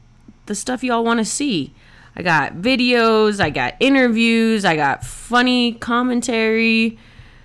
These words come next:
I got DeAndre Jordan flipping me off every chance he gets. I walk into practice and he'll flip me off. And then he, <laughs> he'll do, like, the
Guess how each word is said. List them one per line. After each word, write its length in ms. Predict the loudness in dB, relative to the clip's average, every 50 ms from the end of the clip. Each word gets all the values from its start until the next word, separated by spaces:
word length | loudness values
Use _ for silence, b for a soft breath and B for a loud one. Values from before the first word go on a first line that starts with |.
| B B B
I 100 | -8 -4
got 400 | 0 0 0 0 0 -4 -6 -6
DeAndre 520 | -2 2 4 4 6 6 4 4 2 2 2
Jordan 380 | 4 4 4 4 4 4 2
flipping 380 | 0 0 -2 -2 0 0 0 2
me 120 | 2 2
off 360 | 2 2 2 2 0 -2 -4 -4
every 480 | -2 -2 0 -2 -2 -4 -6 -6 -6 -6
chance 420 | -6 -6 -6 -4 -6 -6 -8 -10
he 180 | -10 -10 -12 -10
gets. 800 | -8 -6 -6 -6 -6 -8 -10 -10 -8 -8 -8 -8 -10 -12 -16 -14 -8 -6
I 80 | -4
walk 260 | -2 0 0 -2 -2
into 160 | -2 -2 -4 -4
practice 720 | -2 -2 -2 -2 -2 -2 -6 -6 -4 -4 -4 -6 -6 -6
and 180 | -4 -2 0
he'll 340 | 0 0 0 -2 -2 -6 -8 b b b b b b b b b b b -20 -20 -8
flip 240 | 0 2 2 2
me 160 | 2 2 2 0
off. 400 | 0 -2 -4 -8 -16 -20 -18 -10 -4
And 140 | -2 0 2
then 80 | 2
he, 100 | 2 2
<laughs> 640 | 2 2 4 4 4 4 6 6 4 4 4 2 0
he'll 140 | 0 0
do, 240 | 0 0 0 0 2
like, 280 | 2 2 0 0 -2 -4
the 220 | -2 -2 -2 -4